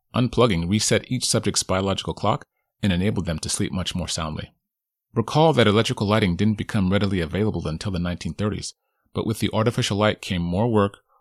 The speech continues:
more activity, and less sleep. If you're having a tough time getting shut-eye, experts suggest creating better sleep habits.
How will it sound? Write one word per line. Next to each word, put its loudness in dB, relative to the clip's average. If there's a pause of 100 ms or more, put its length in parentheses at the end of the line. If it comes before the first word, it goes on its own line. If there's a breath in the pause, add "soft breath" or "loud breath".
more 4
activity, 0 (240)
and -2
less -2
sleep. -4 (640)
If -2
you're 4
having 4
a 2
tough 0
time 2
getting 2
shut-eye, 0 (360)
experts -2
suggest 0
creating 2
better 0
sleep -4
habits. -6